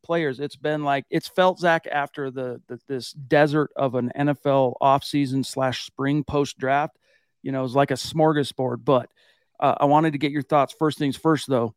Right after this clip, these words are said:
titled the episode around this. There's a lot we're gonna get into from what's been, what's been said and just kinda some of the news and rumors. But Zach, tell us about the P Ryan injury and what's going on also with, uh, Drew Sanders and Marvin Mims.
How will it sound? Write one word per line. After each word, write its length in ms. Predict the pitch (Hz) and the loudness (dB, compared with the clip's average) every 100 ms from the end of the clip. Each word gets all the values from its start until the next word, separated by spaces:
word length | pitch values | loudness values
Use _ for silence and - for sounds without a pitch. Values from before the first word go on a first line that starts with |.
| _ _ _ _ _ | _ _ _ _ _
titled 300 | - 147 139 | 0 2 4
the 100 | 139 | 4
episode 320 | 143 - 147 131 | 2 2 2 4
around 300 | 127 123 123 | 4 4 2
this. 140 | 123 | 0
There's 160 | 131 123 | -2 0
a 40 | |
lot 240 | 123 131 | 2 2
we're 80 | 156 | 2
gonna 160 | 147 151 | 0 0
get 160 | 147 | 0
into 380 | 143 135 143 135 | 0 -2 -2 -2
from 200 | 131 123 | -2 -4
what's 180 | 123 120 | -2 -4
been, 260 | 135 131 - | -4 -4 -2
what's 260 | 139 - | -6 -6
been 380 | 123 123 131 127 - _ _ | -8 -2 -2 -2 -6 _ _
said 480 | - - 180 180 175 | -16 0 4 4 4
and 100 | 156 | 0
just 160 | 131 - | -4 -4
kinda 240 | 156 143 | 0 0
some 160 | 131 143 | 0 0
of 60 | |
the 80 | 127 | 2
news 240 | 127 135 135 | 2 2 2
and 100 | 127 | 0
rumors. 320 | 135 135 127 | 2 0 -2
But 160 | 123 | -6
Zach, 320 | 113 151 135 _ _ _ _ _ _ _ _ _ | -2 0 0 _ _ _ _ _ _ _ _ _
tell 180 | - 165 | 0 0
us 120 | 175 | 2
about 240 | 151 156 - | 0 0 0
the 60 | |
P 200 | - 170 | -6 -2
Ryan 240 | 170 160 156 | 2 2 2
injury 320 | 151 135 147 | 0 0 0
and 100 | 139 | 0
what's 160 | 131 | -2
going 260 | - 139 131 | -2 -2 0
on 200 | 123 117 | 0 -2
also 460 | - 139 143 139 123 | -4 -4 -4 -6 -6
with, 260 | 123 117 - | -6 -8 -10
uh, 220 | 120 110 110 _ _ _ _ | -12 -12 -16 _ _ _ _
Drew 180 | 151 139 | -8 -6
Sanders 520 | - 131 127 120 110 | -2 0 0 -2 -6
and 360 | 127 123 120 104 | -8 -6 -6 -10
Marvin 380 | - 131 120 117 | -8 -6 -4 -2
Mims. 320 | 113 - - | -4 -6 -16